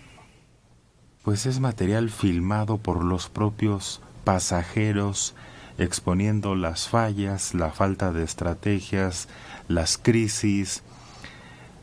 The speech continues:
todo lo que vivieron las personas que quedaron atrapadas dentro de estos barcotes durante mucho tiempo.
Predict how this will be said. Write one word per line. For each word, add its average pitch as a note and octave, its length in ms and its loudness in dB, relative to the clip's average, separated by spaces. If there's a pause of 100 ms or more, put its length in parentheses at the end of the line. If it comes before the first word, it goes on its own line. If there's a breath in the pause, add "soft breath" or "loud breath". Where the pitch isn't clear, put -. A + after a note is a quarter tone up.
(560)
todo C#3 260 4
lo A2 160 2
que G2+ 140 4
vivieron G2+ 640 2
las F2+ 180 0
personas G#2+ 540 0
que F#2+ 120 0
quedaron G2 520 0
atrapadas F#2+ 1080 0
dentro E2+ 380 0
de F2+ 140 0
estos E2+ 360 -2
barcotes D#2+ 680 -2
durante D#2+ 380 -2
mucho E2+ 340 -2
tiempo. D#2+ 500 -2